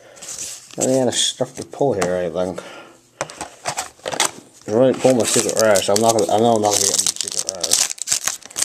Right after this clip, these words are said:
That's for sure. Then again, I hopefully Konami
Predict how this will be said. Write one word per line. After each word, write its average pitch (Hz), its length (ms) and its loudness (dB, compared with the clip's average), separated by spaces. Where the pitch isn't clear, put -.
That's 104 200 -2
for - 100 -6
sure. - 240 -2
Then 135 120 4
again, 135 160 4
I 123 160 4
hopefully 120 360 0
Konami 104 480 2